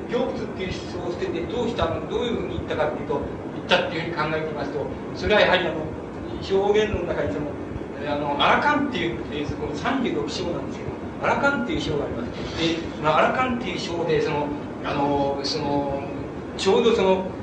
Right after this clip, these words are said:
良寛のその、えー、やり方って言いますかね、その生き方みたいな、あるいは思想的な生き方みたいな、そういうものと同じような、その、一つの、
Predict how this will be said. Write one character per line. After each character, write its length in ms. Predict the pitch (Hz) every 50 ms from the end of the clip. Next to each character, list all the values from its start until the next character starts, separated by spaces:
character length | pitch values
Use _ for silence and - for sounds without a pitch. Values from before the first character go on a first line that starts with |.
| - - - -
良 220 | - 190 220 233 226
寛 260 | 185 165 156 156 156
の 80 | 151 143
そ 80 | 143 -
の、 220 | 139 139 143 - - - - - -
え 80 | 135
ー、 220 | 135 135 139 - 139
や 100 | 139 143
り 80 | -
方 220 | - - - - -
っ 100 | - -
て 60 | - -
言 80 | - -
い 20 |
ま 80 | - -
す 80 | -
か 100 | - -
ね、 60 | - -
そ 60 | - -
の 60 | -
生 100 | - -
き 120 | - -
方 340 | - - - - 147 - -
み 100 | - 123
た 120 | - -
い 60 | 120 120
な、 80 | 120
あ 40 | 120
る 60 | 135
い 20 | 131
は 100 | 123 123
思 220 | - - - -
想 340 | - - - 175 170 170 165
的 120 | 170 - 170
な 140 | 175 160
生 60 | 151 151
き 80 | -
方 240 | 147 147 - - 127
み 80 | 123 120 -
た 80 | 123 120
い 40 | 120
な、 100 | 120 120 117 - - -
そ 140 | - 185 180
う 20 |
い 100 | 196 214
う 40 | 214
も 80 | 208 208
の 340 | 202 185 190 185 - -
と 80 | - 156
同 500 | 160 156 - - - 202 240 294 302 285
じ 80 | 294 294
よ 160 | 285 277 -
う 20 |
な、 240 | - 170 165 165 - - - - -
そ 120 | - - 165
の、 260 | 151 143 147 147 143
一 80 | 143 143
つ 180 | 147 170 170 156
の、 720 | 143 139 139 139 139 135 131 131 127 - 123 123 123 123